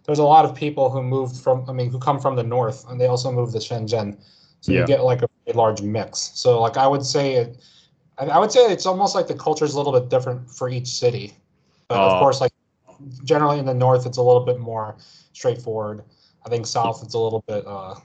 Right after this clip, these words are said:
Speaker 1: not as straightforward. Uh, maybe north, they like to talk about politics a lot more.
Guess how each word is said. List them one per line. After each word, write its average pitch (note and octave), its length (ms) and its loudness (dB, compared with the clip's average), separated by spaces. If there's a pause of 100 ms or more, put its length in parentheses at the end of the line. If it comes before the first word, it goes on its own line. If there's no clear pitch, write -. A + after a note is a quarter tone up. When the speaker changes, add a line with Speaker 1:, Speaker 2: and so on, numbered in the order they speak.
(120)
Speaker 1:
not C#3 160 4
as B2+ 60 0
straightforward. A#2+ 640 2
Uh, A2 200 -4
maybe C#3+ 360 0
north, C#3+ 440 4
they C3+ 140 0
like B2 220 2
to A2+ 280 0
talk - 240 -4
about A#2+ 260 -4
politics - 600 -4
a C#3 60 4
lot B2+ 280 2
more. C3 320 -2